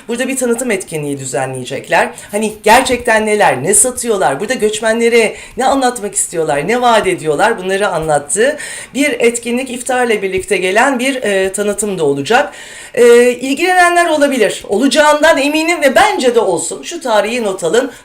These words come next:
dört Nisan. Dört Nisan'da Toronto'da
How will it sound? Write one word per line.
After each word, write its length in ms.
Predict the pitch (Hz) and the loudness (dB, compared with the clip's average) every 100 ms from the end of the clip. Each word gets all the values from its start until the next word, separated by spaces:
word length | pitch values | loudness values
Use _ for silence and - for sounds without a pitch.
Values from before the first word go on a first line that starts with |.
| 165 | 2
dört 300 | 214 - 147 | 2 2 -4
Nisan. 300 | 135 - - - - - | -6 -6 -10 -18 -20 -8
Dört 200 | 320 381 | -2 -2
Nisan'da 600 | 285 277 269 240 247 262 | 0 0 0 0 0 -4
Toronto'da 840 | - 190 240 269 254 147 143 151 | -4 0 2 2 0 -2 0 -2